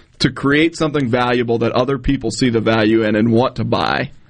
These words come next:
Um, and, and it is, um, it is a scary commentary if you look at it from a thirty thousand foot view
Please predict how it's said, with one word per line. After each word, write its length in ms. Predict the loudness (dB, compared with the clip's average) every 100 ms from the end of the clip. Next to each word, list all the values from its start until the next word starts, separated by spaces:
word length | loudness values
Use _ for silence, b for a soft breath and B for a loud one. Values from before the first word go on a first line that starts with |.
| -6
Um, 480 | -2 -2 -2 -2 0
and, 460 | 0 0 0 -2 -2
and 560 | 0 0 2 0 0 -2
it 180 | 0 2
is, 360 | 2 0 -2 0
um, 520 | 2 2 2 0 0
it 100 | 0
is 100 | 0
a 60 | -2
scary 380 | 0 0 2 0
commentary 840 | 0 0 -2 -2 0 2 2 2
if 220 | 0 -2 0
you 100 | 0
look 240 | 0 0
at 160 | 0 0
it 100 | -2
from 240 | -2 0
a 80 | 0
thirty 380 | 0 0 0 -2
thousand 480 | -2 -2 -2 -6
foot 260 | -2 0 0
view 480 | 0 2 2 0